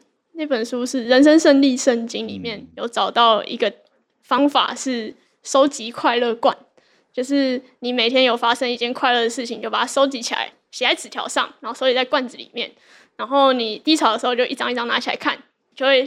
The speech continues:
回想起那些让你快乐的瞬间或者是时刻，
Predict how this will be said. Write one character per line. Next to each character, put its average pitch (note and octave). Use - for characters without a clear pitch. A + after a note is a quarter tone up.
回 C4
想 B3+
起 C4
那 B3+
些 B3+
让 C4
你 A#3+
快 B3
乐 A#3+
的 -
瞬 C#4
间 B3+
或 C4+
者 A#3
是 C4
时 A#3+
刻， C4